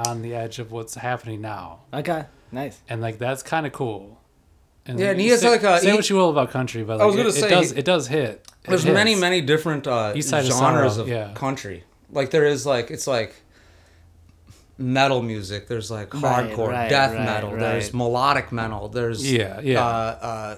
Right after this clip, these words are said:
Speaker 1: Sludge.
Speaker 3: Trans-Siberian Orchestra. Or
Speaker 2: <laughs> Yeah.
Speaker 3: there's, there's punk rock.
Speaker 2: Yeah.
Speaker 3: There's pop punk. There's
Speaker 1: You got, you got Janton.
Speaker 3: all that shit. And I think, like, for a long time,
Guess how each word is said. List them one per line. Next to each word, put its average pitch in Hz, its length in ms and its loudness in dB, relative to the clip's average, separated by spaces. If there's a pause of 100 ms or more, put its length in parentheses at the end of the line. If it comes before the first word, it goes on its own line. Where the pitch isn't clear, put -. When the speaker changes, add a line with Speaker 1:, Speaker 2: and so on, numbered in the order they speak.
Speaker 1:
Sludge. 131 380 -2
Speaker 3:
Trans-Siberian 135 920 2
Orchestra. 117 680 -4
Or 110 160 -6
Speaker 2:
<laughs> - 40 -6
Yeah. 156 220 4
Speaker 3:
there's, 160 140 8
there's 175 160 6
punk 214 340 0
rock. 101 340 -4
Speaker 2:
Yeah. 113 80 -8
Speaker 3:
There's 135 140 -2
pop 170 340 2
punk. 107 240 -6
There's 120 180 -4
Speaker 1:
You 127 60 0
got, 113 160 -6
you 147 60 -8
got 131 200 -2
Janton. 127 540 -6 (320)
Speaker 3:
all 139 100 0
that 135 120 4
shit. - 220 0
And 147 100 -2
I 147 80 2
think, 170 180 -2
like, 147 180 0
for 160 140 0
a 123 100 4
long 127 340 0
time, 131 460 -4